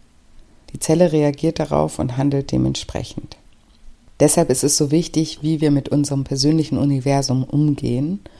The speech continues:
und diese zweihundert Billionen Zellen zu unserem Wohl anleiten. Eine notwendige Voraussetzung für die richtige Funktionsweise unseres Körpers ist ganz bestimmt eine gute und ausgewogene Ernährung. Aber noch wichtiger ist es, unser Denken zu ordnen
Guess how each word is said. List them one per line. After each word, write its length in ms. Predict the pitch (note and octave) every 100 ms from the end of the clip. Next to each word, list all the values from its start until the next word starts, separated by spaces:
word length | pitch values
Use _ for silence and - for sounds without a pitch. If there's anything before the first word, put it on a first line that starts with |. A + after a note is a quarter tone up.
| - - - -
und 180 | C#3+ C#3+
diese 240 | C#3+ C#3
zweihundert 440 | - C3+ C#3+ C#3 C3+
Billionen 420 | C3+ C3 C3+ B2+
Zellen 480 | - C#3 C3+ C#3 C#3
zu 120 | -
unserem 400 | D3 B2 B2 A#2+
Wohl 260 | D3 C#3+
anleiten. 760 | - A2+ A#2 A2 A2+ - - - - _ _ - - - -
Eine 200 | C3+ C#3+
notwendige 580 | D3 D#3 - D3 D3+ C#3+
Voraussetzung 840 | - - B2+ D#3+ - C#3 - D3+
für 140 | C#3+ C#3
die 120 | C#3
richtige 380 | C#3+ D3+ C#3+ C#3+
Funktionsweise 1000 | - C3 - - D#3 A3 - A#2+ B2+ B2+
unseres 380 | C3+ C3 C3 -
Körpers 440 | C3 C#3 D#3 -
ist 180 | - -
ganz 220 | C#3+ D3+
bestimmt 380 | - - C3+ C#3+
eine 180 | C3 B2+
gute 400 | D3+ E3 D#3 -
und 200 | B2+ -
ausgewogene 640 | C3 - B2+ B2+ C3+ -
Ernährung. 640 | - A#2+ A#2+ - - C3 - - - - - - - -
Aber 180 | - C3+
noch 320 | D#3 F#3+ -
wichtiger 480 | D3+ - D3 C3+ C3
ist 180 | -
es, 160 | D3+ D3+
unser 240 | C3 B2+
Denken 460 | A#2+ C3+ D#3 - D3
zu 200 | - -
ordnen 520 | C3+ C#3+ D3+ D#3 E3+